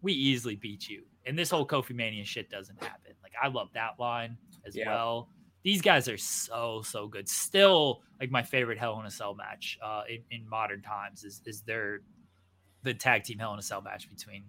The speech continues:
Speaker 1: uh, these two teams. But yeah, sh-, Usos, New Day. It's, I'm sure it's gonna be great tomorrow night. Don't give me boring stuff, Paul.
Speaker 2: There you go.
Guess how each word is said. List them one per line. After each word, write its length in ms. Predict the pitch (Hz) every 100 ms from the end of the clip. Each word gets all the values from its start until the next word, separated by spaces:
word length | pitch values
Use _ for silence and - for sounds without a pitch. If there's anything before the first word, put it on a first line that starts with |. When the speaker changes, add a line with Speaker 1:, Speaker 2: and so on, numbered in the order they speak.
| 104
Speaker 1:
uh, 180 | 98 98
these 160 | 101 -
two 160 | 101
teams. 340 | - 98 98 -
But 160 | 92 - _ - _
yeah, 220 | 104 107
sh-, 140 | - - - -
Usos, 400 | 156 143 131 117
New 140 | 117
Day. 540 | 120 113 113 110 104 -
It's, 180 | 113 - -
I'm 80 | 127
sure 220 | - 226
it's 120 | 151
gonna 140 | 156 123
be 100 | 110
great 340 | 110 107 101 - - -
tomorrow 300 | 127 113 104
night. 300 | 104 104 - _ _ - - _ _ _ -
Don't 240 | 127 127
give 160 | 131 123
me 140 | 120
boring 520 | 104 135 143 139 117
stuff, 320 | - 123 104 -
Paul. 540 | - 120 117 120 123 123 - - _ _ _ _ _ _ _ _ _ _ -
Speaker 2:
There 120 | 101
you 180 | 90 92
go. 180 | 95